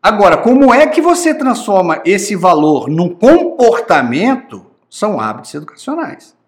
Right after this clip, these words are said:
A forma de você co-, fazer esse valor acontecer, ela pode ser, inclusive, destrutiva. Porque aí entra todo o processo da educação.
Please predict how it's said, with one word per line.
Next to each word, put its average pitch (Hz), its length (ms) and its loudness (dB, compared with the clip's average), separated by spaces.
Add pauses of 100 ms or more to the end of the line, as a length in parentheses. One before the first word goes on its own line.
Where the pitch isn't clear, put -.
(600)
A 170 120 2
forma 143 880 4
de 135 140 -8
você 147 380 -6
co-, 151 160 -14
fazer 139 500 -2
esse 269 220 -6
valor 156 400 -2
acontecer, 139 1080 -6 (100)
ela 170 220 2
pode 202 300 -2
ser, 202 140 -6
inclusive, 196 720 -4
destrutiva. 143 920 -8 (1500)
Porque 170 720 2
aí 147 320 -2
entra 180 240 -2
todo 160 260 -6
o 165 80 -6
processo 196 540 -12
da 196 100 -12
educação. 202 680 -12